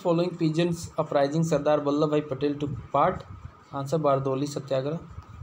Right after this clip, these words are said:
Who re-, uh, renounced his knighthood against the Jallianwala Bagh atrocity? आंसर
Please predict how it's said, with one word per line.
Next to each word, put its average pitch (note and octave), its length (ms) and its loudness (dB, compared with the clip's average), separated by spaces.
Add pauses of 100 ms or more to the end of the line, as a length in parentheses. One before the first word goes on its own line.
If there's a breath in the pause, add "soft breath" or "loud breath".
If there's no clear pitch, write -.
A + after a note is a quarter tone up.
(1500)
Who A3 120 -2 (120)
re-, G#3+ 260 -2 (140)
uh, D#3 200 6 (120)
renounced D#3+ 840 0
his E3 180 2
knighthood E3 460 2
against D3+ 280 0
the G3 80 4 (600)
Jallianwala D#3+ 540 6
Bagh C#3+ 140 2 (420)
atrocity? C#3 500 -2
आंसर D3 440 -2